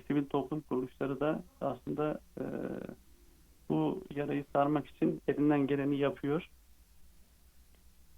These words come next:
E, bizim de orada iki binli yıllardan itibaren birçok çalışmalarımız oldu.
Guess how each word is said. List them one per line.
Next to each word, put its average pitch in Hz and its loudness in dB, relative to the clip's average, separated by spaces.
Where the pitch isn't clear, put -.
E, - -8
bizim 170 2
de 160 4
orada 151 2
iki - -2
binli 151 4
yıllardan 143 2
itibaren 139 0
birçok 139 -6
çalışmalarımız 139 2
oldu. 131 6